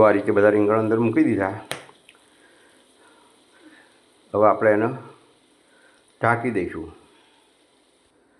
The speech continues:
હવે આપણે એને ઢાંકી દઈએ અને આની ઉપર પાણી નાખશું. આપણા રીંગણમાં પાણી નહીં નાખવાનું, પાણી વગર ચડવાના છે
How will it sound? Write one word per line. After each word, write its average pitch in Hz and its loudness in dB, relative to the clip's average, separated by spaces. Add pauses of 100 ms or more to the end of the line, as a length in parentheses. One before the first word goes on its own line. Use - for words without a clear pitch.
(240)
હવે 101 0
આપણે 107 -2
એને 104 -2
ઢાંકી 92 -6
દઈએ 82 -10 (1300)
અને 101 -6
આની 104 -2
ઉપર 117 -2 (100)
પાણી 107 -2
નાખશું. 90 -10 (1160)
આપણા 117 -2
રીંગણમાં 120 -2
પાણી 113 0
નહીં 147 2
નાખવાનું, 113 -2 (880)
પાણી 110 -4
વગર 113 -2
ચડવાના 98 -4
છે 104 -2